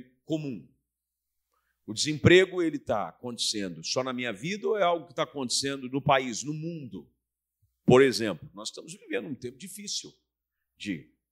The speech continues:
crise financeira. Países, os grandes países do mundo, Estados Unidos,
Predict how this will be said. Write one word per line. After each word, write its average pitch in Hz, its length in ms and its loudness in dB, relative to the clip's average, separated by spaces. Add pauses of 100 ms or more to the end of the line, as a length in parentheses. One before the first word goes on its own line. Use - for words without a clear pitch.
(140)
crise 160 320 2
financeira. 131 720 -2 (540)
Países, 156 880 0
os 113 120 -10
grandes 175 640 0
países 139 460 -8
do 175 140 -4
mundo, 165 580 -10
Estados 160 400 -2
Unidos, 160 720 -6